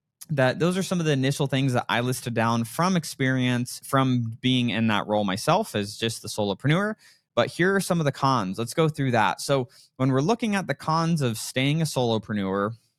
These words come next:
one is your limited capacity to scale your company. So when you're doing everything, you only have twenty-four hours in a day. You only have seven days a week. So there's always going to be a cap. There's going to be a lid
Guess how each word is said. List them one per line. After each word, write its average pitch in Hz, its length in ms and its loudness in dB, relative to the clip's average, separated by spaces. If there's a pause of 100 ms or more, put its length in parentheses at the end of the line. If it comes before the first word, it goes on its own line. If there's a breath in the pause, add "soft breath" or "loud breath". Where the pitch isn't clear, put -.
(100)
one 147 580 2 (280 soft breath)
is 127 560 2
your 117 180 0
limited 160 500 2
capacity 135 680 -2
to - 120 -16
scale 117 420 -2
your 104 140 -2
company. 107 500 -4
So 120 400 -2 (400 soft breath)
when 131 680 2 (560)
you're 180 280 4
doing 160 320 2
everything, 139 760 0
you 131 220 2
only 190 240 4
have 123 260 4
twenty-four 107 540 -2
hours 95 380 0
in 95 80 -2
a 92 80 -2
day. 90 300 -2
You 151 280 0
only 170 300 2
have 113 240 2
seven 104 340 0
days 98 240 -2
a 101 60 -6
week. 101 340 -4 (300 loud breath)
So 139 200 0
there's 143 240 2
always 170 440 2
going 156 280 0
to 156 80 -6
be 143 120 0
a 117 80 0
cap. 120 480 2
There's 113 160 -2
going 139 280 2
to 160 100 -2
be 151 120 0
a 113 80 2
lid 107 540 0